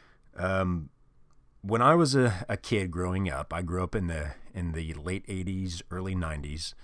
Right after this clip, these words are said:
uh, as far as my middle school, high school years. And of course, the internet wasn't even a thing. I mean, it was, but it wasn't.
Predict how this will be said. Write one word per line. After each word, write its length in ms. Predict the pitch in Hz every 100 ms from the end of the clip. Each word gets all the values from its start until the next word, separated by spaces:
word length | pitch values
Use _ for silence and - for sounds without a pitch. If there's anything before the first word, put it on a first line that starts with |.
| - - - - -
uh, 180 | 73 73
as 100 | 78
far 280 | - 82 80
as 120 | 78
my 140 | 78
middle 260 | 78 80 82
school, 360 | - - 82
high 160 | 76 82
school 300 | - - 78
years. 520 | 76 71 73 76 - - - - - - _ _ _ _ _ _ _ _ _ - -
And 220 | 101 98
of 80 | -
course, 180 | 113
the 100 | 101
internet 320 | 101 90 90 87
wasn't 280 | 85 82
even 160 | 85 76
a 60 | 73
thing. 460 | - 80 71 69 -
I 40 |
mean, 100 | 101
it 120 | 95 87
was, 360 | 90 87 85
but 160 | 80 71
it 120 | -
wasn't. 340 | - 67 -